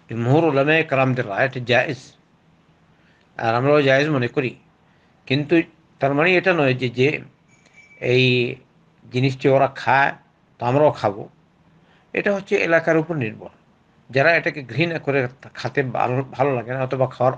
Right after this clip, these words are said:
অভ্যাস নেই, ওরা খাবে না। কিন্তু যে জিনিসটি হালাল, ওকে হারাম বলা যায় না, কারণ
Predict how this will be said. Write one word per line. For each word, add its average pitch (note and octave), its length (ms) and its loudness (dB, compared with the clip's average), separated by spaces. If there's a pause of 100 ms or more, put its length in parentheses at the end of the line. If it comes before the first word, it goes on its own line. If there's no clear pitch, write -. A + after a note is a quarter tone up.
অভ্যাস C3 360 0
নেই, B2 140 -10
ওরা C3 180 -6
খাবে F3 240 -2
না। A2 60 -8 (1000)
কিন্তু C#3+ 200 -2 (100)
যে D#3 80 2 (100)
জিনিসটি E3+ 340 -6
হালাল, C#3 380 2
ওকে C#3+ 180 -8
হারাম D3 280 0
বলা C#3+ 200 0
যায় E3+ 200 2
না, G2 60 -8 (840)
কারণ A#2 160 -2